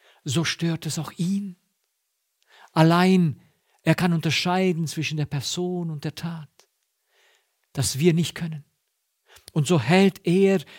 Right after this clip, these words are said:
wie wir le-, le-, lesen werden, sich zurück im Zorn gegen diese Dinge bis zum Tage des Gerichts. Da ist der ganze Zorn angesammelt, weil man über Tausende von Jahren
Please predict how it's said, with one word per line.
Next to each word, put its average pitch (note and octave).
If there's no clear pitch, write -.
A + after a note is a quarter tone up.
wie D#3+
wir E3+
le-, D#3+
le-, F3+
lesen F3
werden, F3
sich -
zurück F#3
im F3
Zorn F3+
gegen F3
diese E3+
Dinge F#3
bis -
zum F3+
Tage F#3
des F3
Gerichts. F3
Da E3+
ist F#3
der F3+
ganze F#3+
Zorn F#3
angesammelt, E3+
weil E3+
man D#3+
über F3
Tausende E3
von D#3+
Jahren D3+